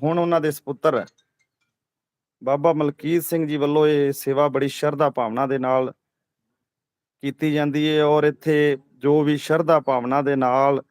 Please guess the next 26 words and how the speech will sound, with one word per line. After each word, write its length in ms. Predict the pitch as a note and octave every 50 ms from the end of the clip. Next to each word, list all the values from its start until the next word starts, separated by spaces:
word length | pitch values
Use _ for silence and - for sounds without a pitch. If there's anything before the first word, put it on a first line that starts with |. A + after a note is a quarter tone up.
| _ _ _ _ _ _ _ _ -
ਕੋਈ 200 | E3 F3 F#3 F#3 F3+
ਵੀ 120 | F3 F3
ਇੱਥੇ 200 | E3 C3+ - D#3+
ਮੰਨਤ 320 | D3+ D3 C#3+ D3 D3+ C3+ D3+
ਮੰਨੀ 300 | C#3+ C#3+ C#3 C#3+ D3 C#3+
ਜਾਂਦੀ 300 | D3 C#3+ C#3+ C#3 C#3+ D3
ਹੈ, 60 | D3 C#3
ਤਾਂ 340 | C#3+ D3+ C#3+ C#3 C3 - - - _ _ _ _ _ _ _ _ _ _ _ _ _ _ _ _ _ _ _ _ _ _ _ _ _ _ -
ਜੋ 180 | A#2+ C3 D3+
ਆਪਾਂ 220 | D3+ C#3+ D3+ D#3 C#3
ਦਿਲ 240 | B2+ C#3+ D3+ D#3+ D3
ਤੋਂ 240 | - E3+ D#3+ D#3 D3+
ਅਰਦਾਸ 380 | C#3 B2+ B2+ C3 C#3 D3 C#3+
ਕਰਦੇ 340 | - - C#3+ C3 B2 C#3 D3+
ਹਾਂ, 60 | D3+
ਉਹ 120 | D3 C#3+ C3
ਜ਼ਰੂਰ 320 | A#2+ B2+ B2 B2+ C#3+ D3
ਮੰਨੀ 280 | C#3+ D3 C#3+ C#3+ D3 C#3+
ਜਾਂਦੀ 340 | C#3+ D3 C#3+ C#3 C#3+ C#3+ C#3+
ਹੈ। 180 | D3 C3+ C3 B2+ _ _ _ _ _ _ _ _ _ _ _ _ - -
ਔਰ 200 | C#3+ C#3 C#3 C3
ਉਹ 180 | C#3+ C#3+ D3 D3
ਸ਼ਰਧਾ, 600 | C#3+ D3+ D3+ D3 D3 D3 D#3 D3+ C#3+ C#3 C3 - -
ਜੋ 260 | - - C#3 D#3+ F3 E3+
ਵੀ 100 | E3+ E3
ਆਪਾਂ 340 | D#3 C#3 - - D#3+ D3